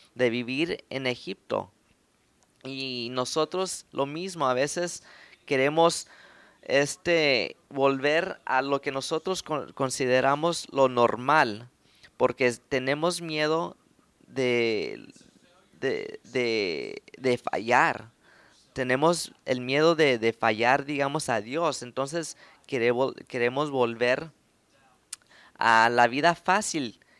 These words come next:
que tal vez era, era algo con que es-, ya estábamos acostumbrados nosotros. Tal vez era una cosa que estaba controlando tu vida,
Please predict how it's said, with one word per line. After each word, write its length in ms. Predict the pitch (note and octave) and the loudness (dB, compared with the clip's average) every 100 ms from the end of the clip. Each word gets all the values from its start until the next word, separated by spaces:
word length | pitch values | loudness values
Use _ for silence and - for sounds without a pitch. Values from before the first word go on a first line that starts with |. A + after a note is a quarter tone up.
| _ | _
que 460 | - A2+ A2 A2 - | -4 0 0 0 -2
tal 180 | C3 A#2+ | -2 0
vez 380 | C3 D#3 - - _ _ _ _ | 0 -2 -8 -16 _ _ _ _
era, 520 | - C3 C#3 C#3 C3+ - - - _ _ _ _ - | -2 0 2 4 4 2 -6 -20 _ _ _ _ -2
era 240 | C3 C#3+ | 4 6
algo 260 | C#3+ C#3+ - | 6 4 -2
con 320 | - B2+ A#2+ | 0 -4 -4
que 640 | - A#2+ A2 G#2+ F#2+ C2 - | -2 0 2 2 0 -4 -8
es-, 280 | A#2+ - - | -10 -10 0
ya 160 | B2 | 2
estábamos 420 | C3 D3 D3 D3 D3+ | 2 2 -2 -2 -6
acostumbrados 760 | - A2+ A#2+ A#2 C#3 E3+ C#3+ | -8 -8 -8 0 2 4 2
nosotros. 720 | A2+ - D#3+ - F#2 - - _ | -4 -4 -4 -4 -6 -8 -16 _
Tal 180 | C#3+ C3+ | 0 4
vez 300 | D3 F#3+ - | 4 4 2
era 240 | D#3+ E3+ F3 | 4 6 6
una 240 | F#3 G3 | 4 0
cosa 360 | - F3+ - G3 | 2 0 0 -6
que 240 | - D3 | 0 0
estaba 380 | B2+ - D3 E3+ | 0 0 0 0
controlando 680 | D#3+ C#3+ C3 C3+ C#3 D#3 F#3 | -4 -4 -4 0 0 0 -4
tu 200 | E3 D3 | -4 -6
vida, 480 | F#3 G#3 A2+ A2+ | -6 -2 -2 -4